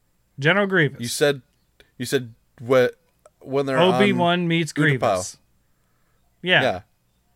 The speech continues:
Speaker 2: And they have their battle. You said that's, like, the first time he says they meet them?
Speaker 1: Yeah.
Speaker 2: They meet each other?
Speaker 1: Yeah.
Speaker 2: They met earlier in the movie, like, at the beginning of the movie,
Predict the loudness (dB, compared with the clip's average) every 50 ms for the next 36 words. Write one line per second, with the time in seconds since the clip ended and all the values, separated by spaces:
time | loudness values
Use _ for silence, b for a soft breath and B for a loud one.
0 | _ _ -10 -8 -4 -4 -2 0 -2 -2 -2 -4 0 2 2 2 2 0 -4 -6
1 | -12 -8 -6 -6 -6 -6 -6 -4 -4 -4 -4 -6 -8 -6 -6 -6 -6 -6 _ -12
2 | -8 -8 -8 -8 -6 -4 -4 -4 -4 -4 -8 -6 -6 -6 -6 -4 -4 -6 -6 -6
3 | -6 -8 -8 -8 -8 -8 -8 -10 _ _ _ _ _ _ _ _ _ _ _ _
4 | _ _ _ _ _ _ _ _ -20 -20 -18 -18 -16 -14 -12 -10 -8 -8 -6 -6
5 | -6 -4 -4 -4 -4 -4 -6 -10 _ _ _ _ _ _ _ _ _ _ _ _
6 | _ _ -12 -10 -10 -10 -12 -14 -20 _ _ _ _ _ _ _ _ _ _ _
7 | _ _ _ -4 -2 0 0 0 -2 -6 -8 -12 _ _ _ -20 -12 -4 -2 0
8 | -2 -2 -2 -4 -4 -2 -2 -2 -2 -2 -4 -4 -4 -6 -6 -4 -4 -4 -4 -4
9 | -8 -8 -10 -10 -8 -8 -8 -8 -10 -10 -10 -10 -10 -6 -4 -4 -4 -4 -6 -8
10 | -8 -8 -10 -8 -8 -8 -8 -6 -6 -8 -8 -8 -12 -14 -16